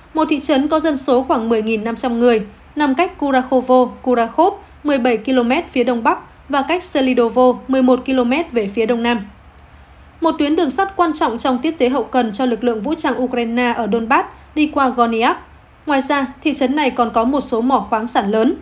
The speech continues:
Nếu Ukraine mất thị trấn này, nó sẽ tác động mạnh đến ngành công nghiệp than của Ukraine. Ngoài ra, Nga cũng đang đe dọa tới Kurakhov, một trung tâm công nghiệp quan trọng của Ukraine và nằm ở phía nam Pokrov, huyết mạch hậu cần chiến lược của lực lượng Kiev.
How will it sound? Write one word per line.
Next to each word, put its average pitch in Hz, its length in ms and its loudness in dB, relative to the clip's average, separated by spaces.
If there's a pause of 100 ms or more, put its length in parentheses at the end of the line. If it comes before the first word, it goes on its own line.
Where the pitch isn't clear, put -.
(340)
Nếu 302 160 2
Ukraine 277 480 0
mất 285 220 0
thị 269 100 -2
trấn 233 220 -4
này, 262 200 0 (240)
nó 277 120 -4
sẽ 330 120 -2
tác 370 200 -2
động 240 240 0
mạnh 226 200 -2
đến 233 180 0
ngành 247 160 -2
công 233 220 -2
nghiệp 240 180 0
than 269 340 -2
của 247 100 0
Ukraine. 233 500 0 (800)
Ngoài 294 140 0
ra, 294 300 -2 (180)
Nga 294 140 0
cũng 277 200 -2
đang 269 200 2
đe 247 140 2
dọa 233 200 2
tới 233 220 -2
Kurakhov, 262 520 0 (280)
một 311 160 0
trung 349 120 0
tâm 320 220 0
công 277 200 0
nghiệp 240 180 2
quan 277 180 -2
trọng 254 220 -2
của 240 120 0
Ukraine 240 480 -2 (180)
và 269 120 2
nằm 262 220 2
ở 226 100 2
phía 254 180 0
nam 262 340 0
Pokrov, 330 320 2 (320)
huyết 403 160 0
mạch 277 180 -2
hậu 254 120 0
cần 240 280 -2
chiến 233 180 -2
lược 277 300 0
của 233 140 0
lực 214 160 -2
lượng 240 180 0
Kiev. 254 300 0